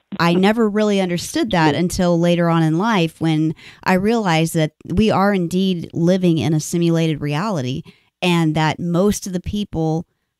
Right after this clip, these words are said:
Speaker 1: that we encounter aren't, aren't, they, they're not organic consciousness. They're something else. They're all
Speaker 2: Mm-hmm.
Speaker 1: connected to this hive mind mentality. And, um, then when nine eleven happened,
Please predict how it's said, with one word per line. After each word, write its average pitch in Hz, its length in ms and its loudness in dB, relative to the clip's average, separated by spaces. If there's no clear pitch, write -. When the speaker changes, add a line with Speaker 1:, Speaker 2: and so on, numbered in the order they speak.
Speaker 1:
that 180 340 2
we 160 320 2
encounter 180 800 0
aren't, 185 360 2
aren't, 196 340 4
they, 180 340 2
they're 175 220 2
not 185 320 2
organic 170 520 0
consciousness. 156 800 -6
They're 156 480 0
something 196 600 -2
else. 160 420 -2
They're 156 420 0
all 180 240 2
Speaker 2:
Mm-hmm. 185 180 2
Speaker 1:
connected 175 360 0
to 170 80 2
this 156 220 0
hive 185 420 0
mind 180 340 2
mentality. 151 720 -2
And, 165 440 0
um, 156 420 2
then 180 220 2
when 170 160 0
nine 165 220 0
eleven 226 360 0
happened, 151 640 0